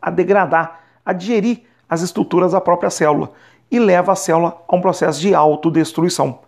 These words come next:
tá ok? Isso é muito comum, por exemplo, de ser citado, tá, em doença como, por exemplo, a, a,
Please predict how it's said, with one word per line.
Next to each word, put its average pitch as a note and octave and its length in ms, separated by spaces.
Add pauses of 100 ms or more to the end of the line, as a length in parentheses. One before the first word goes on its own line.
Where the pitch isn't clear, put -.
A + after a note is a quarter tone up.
(460)
tá - 100
ok? A3 380 (200)
Isso A#3 220
é B3 60
muito A3+ 320
comum, F3 340
por D#3+ 140
exemplo, D#3 240
de - 40
ser D#3+ 140
citado, E3+ 540 (420)
tá, F#3+ 420
em G3 320
doença F#3+ 480
como, F3+ 280
por F3+ 240
exemplo, C#3+ 640 (180)
a, E3+ 80
a, D3 800